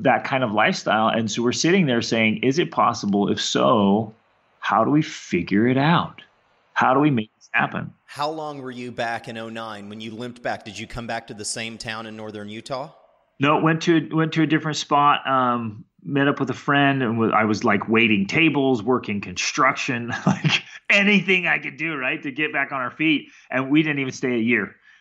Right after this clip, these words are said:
Speaker 1: We just said, "You know, we'll do whatever we have to do. We gotta get out of here." And we ended up, uh, with, with less than a year, we were back in the Dominican Republic in the, in the Caribbean.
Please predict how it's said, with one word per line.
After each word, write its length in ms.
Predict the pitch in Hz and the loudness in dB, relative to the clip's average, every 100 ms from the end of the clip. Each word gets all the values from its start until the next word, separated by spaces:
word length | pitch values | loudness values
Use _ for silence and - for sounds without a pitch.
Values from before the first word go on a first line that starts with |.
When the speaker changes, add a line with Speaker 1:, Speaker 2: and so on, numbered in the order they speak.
| - | 0
Speaker 1:
We 140 | 131 | 2
just 200 | 131 131 | 2 0
said, 180 | 127 117 | 0 0
"You 80 | 120 | 0
know, 120 | 117 | 2
we'll 140 | 127 127 | 2 2
do 140 | 135 | 4
whatever 380 | 120 104 123 131 | 4 4 2 4
we 120 | 131 | 4
have 180 | 120 110 | 4 2
to 80 | 120 | 0
do. 260 | 104 117 110 | 2 4 6
We 140 | 120 | 6
gotta 160 | 123 104 | 4 4
get 140 | 104 | 4
out 160 | 107 113 | 4 4
of 60 | 104 | 4
here." 160 | 98 | 4
And 160 | 95 104 | 2 0
we 140 | 110 | 2
ended 160 | 120 113 | 2 2
up, 240 | 98 - - | 0 0 0
uh, 280 | 101 101 98 | 2 4 4
with, 260 | 107 - | 0 -2
with 240 | 107 107 107 | -2 0 2
less 260 | 120 143 | 0 2
than 80 | 135 | 0
a 40 | 120 | 4
year, 240 | 123 120 | 4 6
we 140 | 113 | 4
were 60 | 104 | 2
back 280 | 110 107 - | 2 2 0
in 80 | 107 | -2
the 60 | 95 | -2
Dominican 440 | 101 101 101 95 | 0 0 -2 -4
Republic 500 | 87 - 92 - - - - | -6 -4 -6 -6 -14 -12 -4
in 200 | 95 90 | -2 0
the, 280 | 85 87 - | -2 -4 -4
in 140 | 92 | -4
the 160 | 85 82 - | -2 -4 -10
Caribbean. 520 | - 92 85 80 - | -2 0 0 -2 -4